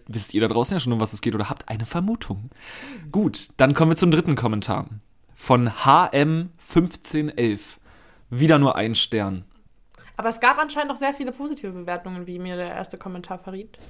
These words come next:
Speaker 1: Keine Ahnung, ja,
Speaker 2: Verriet?
Speaker 1: kann sein.
Speaker 2: Was
Speaker 1: Die
Speaker 2: ist
Speaker 1: gucke ich mir
Speaker 2: das?
Speaker 1: meistens ehrlich gesagt nicht an. Gut, äh, Überschrift lautet,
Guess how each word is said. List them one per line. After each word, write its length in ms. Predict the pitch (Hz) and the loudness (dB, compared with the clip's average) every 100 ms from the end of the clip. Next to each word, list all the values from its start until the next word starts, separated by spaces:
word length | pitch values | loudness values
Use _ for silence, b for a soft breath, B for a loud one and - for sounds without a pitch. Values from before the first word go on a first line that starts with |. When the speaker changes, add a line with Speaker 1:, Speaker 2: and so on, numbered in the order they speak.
| - | -8
Speaker 1:
Keine 180 | - 85 | -6 -2
Ahnung, 240 | 123 139 | -2 -2
ja, 60 | 101 | -4
Speaker 2:
Verriet? 180 | 117 - | -6 -6
Speaker 1:
kann 140 | 113 | -6
sein. 180 | 107 120 | -6 -6
Speaker 2:
Was 180 | 127 120 | -6 -2
Speaker 1:
Die 100 | 117 | 0
Speaker 2:
ist 60 | 120 | 2
Speaker 1:
gucke 160 | 147 | 4
ich 60 | 143 | 4
mir 60 | 143 | 4
Speaker 2:
das? 60 | |
Speaker 1:
meistens 300 | 127 131 123 | 4 2 0
ehrlich 200 | 95 123 | 0 0
gesagt 320 | - - - 123 | 2 0 -2 -4
nicht 200 | 123 120 | -4 -4
an. 240 | 107 104 - b b b b b b b b | -6 -8 -14 b b b b b b b b
Gut, 300 | 160 165 - b b b | 8 8 6 b b b
äh, 200 | 131 139 143 | 6 8 8
Überschrift 320 | 175 202 190 | 6 4 4
lautet, 280 | 165 160 160 | 4 4 0